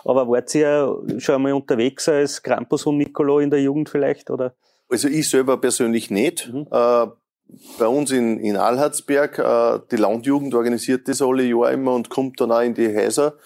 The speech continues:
Speaker 2: Äh, da, die machen das immer aus Tradition heraus. Ich finde das super, weil dadurch das auch weitergelebt, äh, weitergetragen wird, weil das auch lebt.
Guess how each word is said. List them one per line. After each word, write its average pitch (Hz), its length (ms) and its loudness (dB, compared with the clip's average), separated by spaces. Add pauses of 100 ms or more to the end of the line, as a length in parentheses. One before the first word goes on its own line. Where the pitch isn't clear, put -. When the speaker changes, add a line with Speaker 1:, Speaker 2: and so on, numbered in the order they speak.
(420)
Speaker 2:
Äh, - 60 -10
da, 120 560 2 (1000)
die - 80 -2
machen 120 360 0
das 131 160 0
immer 131 260 0
aus 123 160 0
Tradition 117 500 0
heraus. 131 280 0
Ich 131 120 -6
finde 127 280 -2
das 117 120 -2
super, 160 380 0 (380)
weil 123 100 2
dadurch 127 340 0
das 127 220 0
auch 107 300 -2
weitergelebt, 131 800 -2
äh, 120 260 2
weitergetragen 120 800 -2
wird, 135 160 0
weil 113 100 2
das 117 160 0
auch 123 80 2
lebt. 110 460 -4